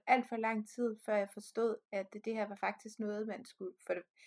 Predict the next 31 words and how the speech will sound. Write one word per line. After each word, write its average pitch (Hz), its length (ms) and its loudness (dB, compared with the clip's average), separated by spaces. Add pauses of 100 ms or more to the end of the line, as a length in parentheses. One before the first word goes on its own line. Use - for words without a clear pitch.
(220)
for 196 60 6
det 196 80 6
første 302 200 6
gik 208 80 -2
der 170 140 2
lang 196 200 4
tid, 214 160 -10
før 208 100 0
jeg 175 160 -2
forstod, 214 260 -2
at 196 140 0
det 175 80 -4
var 170 60 -2
noget, 175 180 0
man 214 120 0
skulle - 240 -14
have 170 80 -10
hjælp 233 380 -2
til. 214 160 -4 (580)
Men 208 100 -2
så 240 160 6
gik 240 180 2
det 220 80 4
også 233 160 -2
lang 226 240 2
tid, 220 120 -4 (100)
før 202 200 4 (100)
at 196 160 -2
jeg 196 120 -2
forstod, 220 480 0
at, 190 200 0